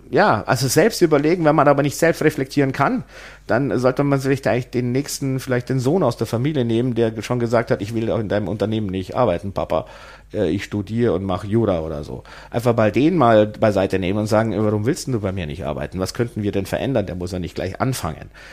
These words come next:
Einfach mal auch Leute drauf blicken lassen, wenn ich selbst nicht kann. Und da dann, äh, die Veränderungsansätze auch wirklich durchführen und nicht so halbscharig. Ja, ihr könnt's mir vielleicht schon vorstellen,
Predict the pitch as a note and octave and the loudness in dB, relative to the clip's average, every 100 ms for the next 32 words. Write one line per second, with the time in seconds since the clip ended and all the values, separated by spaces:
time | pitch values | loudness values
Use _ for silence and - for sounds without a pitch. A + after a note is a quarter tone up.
0 | - - - C#3+ D3 C#3+ G#2 G#2+ G#2+ D#3+ | -20 -10 -2 0 0 2 2 2 2 2
1 | - F#2 G#2 - G#2+ G#2 G2+ A2 G#2 G2+ | 0 0 0 -2 -4 -2 -4 -2 -4 -4
2 | - E2 - G2 G2 - - C3 G2 D#2 | -4 -4 -4 -6 -8 -8 -4 -2 -2 -6
3 | - - - - - - - G2 A2 C3 | -18 -20 -20 -20 -20 -12 -8 0 4 4
4 | C#3+ C3 C3 A#2+ G#2 A2+ A2+ - A2 A#2 | 6 4 4 0 0 0 0 0 2 2
5 | A2+ A2+ - G#2+ G#2+ G#2+ - G2+ G2 G#2+ | 2 0 -2 -2 0 -2 0 -2 0 -2
6 | G#2 - B2+ C#3+ A2+ G2+ F#2 A2+ G#2 G2 | -4 0 2 2 0 0 0 -4 -2 0
7 | G2+ A#2+ - D#2 D2 D2+ F#2 G2+ - G2 | 0 0 0 -2 -4 -6 -4 -4 -4 -8
8 | G2+ - - - - G2+ - F#2 - F2+ | -6 -10 -12 -12 -8 -8 -6 -8 -6 -6
9 | F2+ F2+ | -6 -6